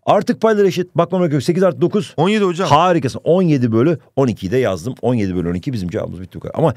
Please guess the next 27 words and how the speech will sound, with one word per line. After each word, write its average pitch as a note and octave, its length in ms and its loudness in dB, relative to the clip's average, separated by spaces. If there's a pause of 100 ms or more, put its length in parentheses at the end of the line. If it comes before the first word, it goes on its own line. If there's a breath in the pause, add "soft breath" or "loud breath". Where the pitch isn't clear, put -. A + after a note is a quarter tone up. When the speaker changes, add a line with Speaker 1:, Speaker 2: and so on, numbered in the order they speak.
(220 loud breath)
Speaker 1:
şıklarda A3 800 0
bulamazsan E3+ 640 0
lütfen C#3 460 0
bunu, D3 240 2 (360 soft breath)
e, G2 220 2
bileş-, F#2+ 680 0 (120)
tam D#3 200 0
sayılı G#2+ 220 0
kese G2+ 240 -4
çevir. F#2+ 160 -2
Mesela F2 240 -2
on A#2+ 120 2
yediyi G#2+ 260 0
on A#2+ 120 0
ikiye F2+ 300 -2
böldüğümüz D#2+ 300 -2
zaman G2 180 -2
bunu F2+ 100 0
da E2 160 -2
bilelim. E2+ 300 0 (380 loud breath)
Bir G#2 340 0
kere F2+ 240 -2
on G#2 260 -2
iki, C#3 360 0
hop, A#2+ 320 -2
beş A#2+ 280 0
kaldı. G#2+ 380 0